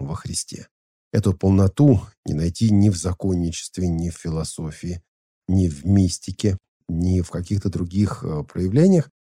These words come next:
И о некоторых из них говорил апостол Павел во второй главе. Но, с другой стороны, если мы во Христе, то мы с вами будем искать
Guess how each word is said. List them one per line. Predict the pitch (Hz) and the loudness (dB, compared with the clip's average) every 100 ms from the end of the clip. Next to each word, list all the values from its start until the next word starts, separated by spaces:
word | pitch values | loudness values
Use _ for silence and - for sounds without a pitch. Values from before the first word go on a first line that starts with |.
| _ - | _ -2
И | 214 | 2
о | 117 | 4
некоторых | 113 131 101 90 | 4 4 0 -2
из | 87 | 0
них | 101 127 - - | 4 2 2 -8
говорил | 69 71 92 110 | -8 -2 2 2
апостол | 87 98 90 85 | 2 -2 -4 -8
Павел | 82 98 92 85 - _ _ - | -2 0 0 -2 -8 _ _ -4
во | 101 | -2
второй | 113 - 113 113 | 0 2 4 6
главе. | 110 117 120 104 82 - _ _ _ - | 4 4 4 4 0 -4 _ _ _ 2
Но, | 107 113 107 - | 6 8 6 2
с | 104 | -4
другой | 101 107 113 156 | 2 2 6 6
стороны, | 135 - 87 80 - - _ _ _ | 4 0 -2 -2 -6 -14 _ _ _
если | 98 110 - 113 | 2 2 4 4
мы | 107 117 117 98 - | 8 8 8 6 2
во | - 87 95 | -10 -4 -4
Христе, | - 90 - - 151 175 _ _ _ _ | -2 -4 -4 2 4 4 _ _ _ _
то | - 76 | -6 2
мы | 120 | 2
с | 143 | 4
вами | 120 110 | 4 4
будем | 98 92 113 107 - - | 4 2 4 4 2 0
искать | 151 - - 87 80 - | -2 -2 -2 0 0 -6